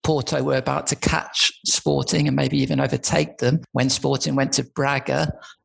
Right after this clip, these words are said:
and had a player sent off. Of course, uh, Inacio,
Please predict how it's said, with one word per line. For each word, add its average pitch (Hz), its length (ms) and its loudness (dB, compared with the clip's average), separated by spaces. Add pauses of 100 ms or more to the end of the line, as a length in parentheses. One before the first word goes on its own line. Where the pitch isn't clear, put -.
(120)
and 127 300 0
had 131 120 0
a 117 40 -4
player 135 240 0
sent 127 380 -2
off. 170 360 -2
Of - 140 -6
course, 139 440 0
uh, 131 600 0
Inacio, 147 720 0